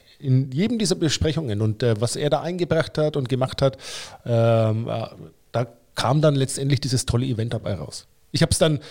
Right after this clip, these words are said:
ich hab wirklich, also we-, wenn du da bist, hast du ja wenig Zeit, um dann Emotionen auch zuzulassen. Weil da schaust du natürlich, dass alles funktioniert und so. Und, äh, dann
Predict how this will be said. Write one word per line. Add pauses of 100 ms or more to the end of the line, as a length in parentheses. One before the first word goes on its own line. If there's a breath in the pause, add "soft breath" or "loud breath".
(220 loud breath)
ich
hab
wirklich,
also
we-,
wenn
du
da
bist, (680)
hast
du
ja
wenig
Zeit,
um
dann
Emotionen
auch
zuzulassen. (360)
Weil
da
schaust
du
natürlich,
dass
alles
funktioniert
und
so.
Und,
äh, (720 loud breath)
dann